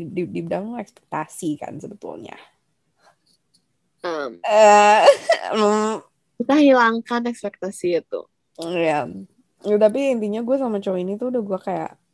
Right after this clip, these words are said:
Speaker 1: I, I don't know, udahlah kalau misalnya emang dia nggak. Tapi gue suka sama orang ini as a friend ya. Maksudnya kayak he's, he's vibey as a friend. Like, I don't mind him as a friend. Jadi kalau misalnya emang gue bakal sama orang ini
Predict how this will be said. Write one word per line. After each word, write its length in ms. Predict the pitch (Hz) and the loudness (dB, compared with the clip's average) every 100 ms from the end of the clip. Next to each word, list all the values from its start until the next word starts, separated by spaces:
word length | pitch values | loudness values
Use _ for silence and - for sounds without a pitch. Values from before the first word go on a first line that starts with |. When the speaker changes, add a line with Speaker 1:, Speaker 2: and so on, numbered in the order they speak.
| _ _ _ _ | _ _ _ _
Speaker 1:
I, 280 | 180 170 160 | -10 -8 -8
I 100 | - | -6
don't 160 | 160 160 | -8 -6
know, 300 | 156 151 160 | -10 -10 -10
udahlah 480 | 175 170 165 160 160 | -8 -4 -2 -4 -6
kalau 220 | 170 160 | -8 -8
misalnya 380 | 165 175 165 160 | -8 -10 -10 -10
emang 240 | 160 160 | -10 -10
dia 160 | 165 160 | -8 -8
nggak. 260 | 160 156 - _ _ _ | -12 -16 -18 _ _ _
Tapi 160 | - 311 | -2 2
gue 120 | 381 | 4
suka 280 | 330 - 262 | 2 2 0
sama 240 | 233 208 | 0 0
orang 160 | 196 190 | 0 -2
ini 140 | 226 | -6
as 160 | 208 190 | -6 -6
a 80 | 196 | -6
friend 260 | - 185 | -4 -2
ya. 160 | 156 151 | -4 -6
Maksudnya 340 | 160 180 196 214 | -8 -6 -6 -4
kayak 220 | 190 160 | -4 -6
he's, 440 | - 196 202 208 208 196 - | -10 -8 -6 -6 -8 -10 -10
he's 240 | 202 226 - | -10 -10 -10
vibey 640 | 170 165 160 170 175 175 | -10 -4 -4 -4 -4 -4
as 100 | 170 | -6
a 100 | 175 | -8
friend. 300 | - 170 170 | -8 -8 -6
Like, 140 | 170 160 | -10 -8
I 80 | 170 | -8
don't 220 | 185 180 | -8 -8
mind 420 | 165 165 170 175 _ _ _ _ | -10 -8 -8 -12 _ _ _ _
him 300 | - 180 170 | -12 -8 -8
as 220 | 160 160 | -10 -12
a 60 | 156 | -14
friend. 340 | - 160 160 160 | -10 -8 -8 -8
Jadi 220 | 175 233 | -8 -8
kalau 240 | 196 185 | -6 -6
misalnya 460 | 175 175 170 175 175 | -8 -10 -12 -12 -12
emang 560 | 165 165 170 170 170 165 | -12 -12 -12 -14 -16 -12
gue 480 | 160 160 156 156 _ _ | -10 -8 -10 -12 _ _
bakal 480 | 165 160 170 165 170 - | -16 -16 -12 -12 -12 -14
sama 240 | 170 175 165 | -14 -14 -14
orang 220 | 165 170 | -14 -16
ini 400 | 165 165 165 165 | -16 -16 -16 -18